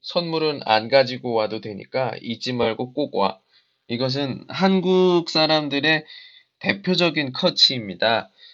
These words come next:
그렇기 때문에 이렇게 말한다고 진짜로 선물을 안 가지고 가면 정말 나쁜 사람이에요. 예,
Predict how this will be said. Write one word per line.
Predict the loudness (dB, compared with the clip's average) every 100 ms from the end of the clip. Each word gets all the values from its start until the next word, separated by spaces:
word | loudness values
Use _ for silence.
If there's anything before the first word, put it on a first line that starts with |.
| _
그렇기 | -8 -6 -6
때문에 | -2 -2 -2 -2
이렇게 | 2 6 6 6 2
말한다고 | 4 4 4 4 4 2 -2 -2
진짜로 | -2 -2 0 4 6 6 2 0
선물을 | -4 -4 -2 0 -2
안 | -2 -4 2
가지고 | 2 2 -4 -4
가면 | -6 -6 -6
정말 | -6 -6 -2 -2 -2 -6
나쁜 | -10 -12 -6 -6
사람이에요. | -4 -4 -4 -8 -14 -16 -18 _ _ _
예, | -12